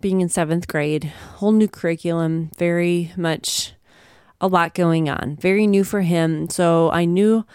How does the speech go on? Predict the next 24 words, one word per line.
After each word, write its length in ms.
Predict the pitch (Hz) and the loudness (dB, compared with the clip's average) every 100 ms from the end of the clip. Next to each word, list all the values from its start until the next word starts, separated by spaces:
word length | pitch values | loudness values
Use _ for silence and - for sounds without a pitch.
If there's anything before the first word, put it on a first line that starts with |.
| - _ | -20 _
I 80 | - | -6
had 180 | 175 175 | -2 -2
to 60 | 160 | 0
be 140 | 160 | -2
very 240 | 151 160 | 0 -2
hands-on 500 | 165 160 151 143 139 | -2 -2 -4 -4 -4
with 160 | 156 165 | -4 -4
him. 240 | 185 180 | -2 -2
For 160 | 175 170 | -2 -4
example, 680 | 151 170 160 151 160 147 143 _ _ _ _ _ _ _ _ | -2 -2 -2 0 0 0 -4 _ _ _ _ _ _ _ _
Monday, 580 | 175 175 185 185 185 185 | 0 0 2 2 2 0
Wednesday, 520 | 180 170 160 170 165 | 0 0 0 0 0
Thursday, 340 | 165 170 165 | 0 0 0
Friday, 340 | 170 151 139 143 | -2 -4 -4 -4
I 160 | 156 180 | -2 -2
sit 260 | 190 185 - | -2 -4 -2
with 220 | 160 170 | -2 -2
him 180 | 160 151 | -2 -2
for 260 | 180 170 - - | 0 0 -2 -8
a 60 | |
full 260 | 160 208 220 | -2 0 2
hour 500 | 180 175 147 - 151 - _ 170 | 2 0 0 -2 -6 -10 _ 0
doing 280 | 180 165 | 2 2
Latin. 380 | 143 139 - - | 0 -4 -8 -12